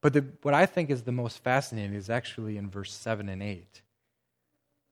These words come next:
Pilate declares that Jesus is innocent, and then the Jews actually reveal the real reason they want to kill him. In verse seven, they say, "Because he claims to be the Son of God."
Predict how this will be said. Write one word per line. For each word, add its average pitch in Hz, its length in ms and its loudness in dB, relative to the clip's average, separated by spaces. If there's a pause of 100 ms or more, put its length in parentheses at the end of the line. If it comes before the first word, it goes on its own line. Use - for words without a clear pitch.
(760)
Pilate 156 300 8
declares 160 760 6 (140)
that 123 120 -4
Jesus 127 380 2
is 113 140 -4
innocent, 127 400 0
and 127 100 2
then 151 120 4
the 156 80 6
Jews 135 320 4
actually 131 360 0
reveal 123 380 4
the 117 100 0
real 120 260 4
reason 120 360 2
they 107 100 2
want 104 300 -2 (220)
to - 80 -18
kill 135 260 0
him. 90 220 -6 (400)
In 113 100 -6
verse 107 240 -4
seven, 117 260 4
they 110 80 -2
say, - 140 -6
"Because 117 240 -4
he 127 80 -8
claims 143 340 -2
to 131 80 -8
be 123 100 -2
the 113 120 -6
Son 117 200 -6
of 98 140 -8
God." 95 400 0